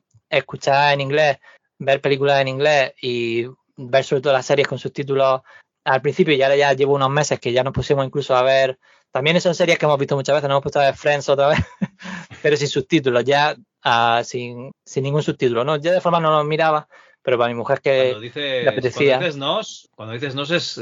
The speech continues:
Speaker 2: tú y tu mujer, profesora
Speaker 1: Sí.
Speaker 2: de inglés, ¿no?
Speaker 1: Sí, que es profesora de inglés,
Speaker 2: Vale,
Speaker 1: sí,
Speaker 2: vale.
Speaker 1: pero que, pero que, de hecho, también ahora lo que hemos hecho, lo que pasa es que los niños se, se, nos quieren matar. Hacemos algún día que,
Speaker 2: <laughs>
Speaker 1: que, que hacemos el día en inglés,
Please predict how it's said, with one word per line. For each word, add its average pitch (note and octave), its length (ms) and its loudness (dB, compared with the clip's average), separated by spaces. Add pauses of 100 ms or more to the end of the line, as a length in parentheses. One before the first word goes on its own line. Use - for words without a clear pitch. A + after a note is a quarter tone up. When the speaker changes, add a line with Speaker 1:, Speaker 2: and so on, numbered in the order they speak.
(120)
Speaker 2:
tú C#3 140 -2
y D#3+ 140 2
tu C3+ 100 -2
mujer, B2 540 -2
profesora B2+ 320 -6
Speaker 1:
Sí. D3+ 100 0
Speaker 2:
de C#3+ 60 2
inglés, A#2+ 220 -4
¿no? F3 180 -16 (280)
Speaker 1:
Sí, - 340 -2 (140)
que - 100 -2
es - 20 0
profesora B2+ 320 0
de A#2+ 60 0
inglés, A2+ 240 -2
Speaker 2:
Vale, - 40 -10
Speaker 1:
sí, A#2 60 -4
Speaker 2:
vale. G#2+ 100 -4
Speaker 1:
pero C3 180 2
que, C3 360 2
pero B2 220 0
que, B2 320 -2 (220)
de D3+ 80 0
hecho, D#3 200 0
también D#3+ 240 0
ahora E3 180 2
lo E3 100 2
que D#3 80 0
hemos D#3+ 160 2
hecho, E3+ 140 0
lo C#3 80 2
que B2+ 40 4
pasa C3+ 120 2
es D3 60 2
que - 60 4
los C3 60 2
niños C#3 220 -2
se, A#2+ 80 0 (160)
se, A2+ 400 -2 (160)
nos B2+ 380 -12
quieren C3+ 220 0
matar. A2+ 300 -2 (300)
Hacemos D#3 320 -2
algún D3+ 240 -2
día D#3 220 -4
que, C3 260 -4 (160)
Speaker 2:
<laughs> - 160 -20
Speaker 1:
que, E3 400 0
que D#3+ 100 0
hacemos F3 300 2
el D#3 60 -2
día D#3 160 0
en D#3 80 -2
inglés, B2 320 0